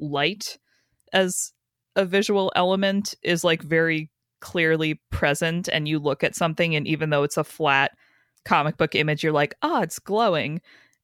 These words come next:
And I felt like a lot of that while reading Wild's End, and there's all these just really, really beautiful, like, royal blue tones to make, uh,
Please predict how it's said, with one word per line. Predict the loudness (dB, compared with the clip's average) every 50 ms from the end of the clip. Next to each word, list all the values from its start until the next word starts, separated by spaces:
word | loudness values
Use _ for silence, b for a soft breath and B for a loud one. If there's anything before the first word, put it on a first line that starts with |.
| 0
And | 2 2 2 2 -2 -4 -6 -8 -14 _ _
I | 0 0
felt | 2 2 2 2 2 0 0
like | 0 0 2
a | 0
lot | 0 2 0 0
of | 0 0
that | 0 2 2 2 2 0 -2
while | -4 -4 -4 -2
reading | -2 -4 -4 -4 -4
Wild's | -2 0 0 0 -2 -2 -2
End, | -2 -2 -2 -4
and | -6 -8
there's | -8 -4 -4
all | -4 -4
these | -4 -8 -6
just | -6 -6 -6 -6 -6
really, | -2 0 2 4 4 2 2 -2 -4 -6 _ _ _ _ _ -8
really | -2 0 2 2 2 0
beautiful, | 0 0 0 0 0 0 0 2 2 2 2
like, | 2 0 0 0 0
royal | 0 2 2 2 2 0
blue | 0 -2 0 2 2 2 2 0 -4 -8 _ _ _ _ _ _
tones | -4 -2 0 0 0 0 -2 -2 -4 -4 -6 -6 -8 b b b b b b b b b b b _ -4
to | -2 0
make, | 2 2 0 0 -4 -8 -2 0
uh, | 2 4 4 4 2 0